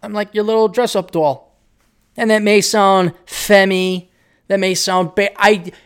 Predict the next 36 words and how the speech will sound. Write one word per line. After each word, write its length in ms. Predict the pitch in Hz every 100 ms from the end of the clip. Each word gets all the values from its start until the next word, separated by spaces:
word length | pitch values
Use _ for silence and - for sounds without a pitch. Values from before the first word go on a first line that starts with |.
| _
guys, 640 | - 190 196 180 160 120 -
it's 220 | - 180 -
such 380 | - 202 -
an 140 | 208 196
easy 520 | - 196 190 175 185 175
thing. 680 | - 214 208 196 160 120 110 _ _ _
What 300 | - 139 185
do 80 | 214
you, 100 | 208
you 180 | 214 254
don't 100 | 285
have 120 | 302
to 80 | 320
decide 520 | 330 294 - 311 330
on 220 | 330 339
anything 580 | 349 370 359 349 247 196
anymore. 520 | 180 156 156 147 127 _ _ _ _ _ _ _ _ _
"You 120 | 147
want 160 | 151 185
my 80 | 190
hair 220 | 202 226
look 160 | 226
like 180 | 233 233
that? 220 | 254 330
All 100 | 285
right, 160 | 294 294
let's 180 | 247 -
go." 240 | 330 294 _ _ _ _ - _ _ _ _ 170 175
"Oh, 180 | - 185
it's 140 | 185 -
time 240 | 180 208
to 60 | 208
get 140 | 220
a 60 | 214
haircut? 440 | 254 - 415 -
Fine." 340 | - 392 277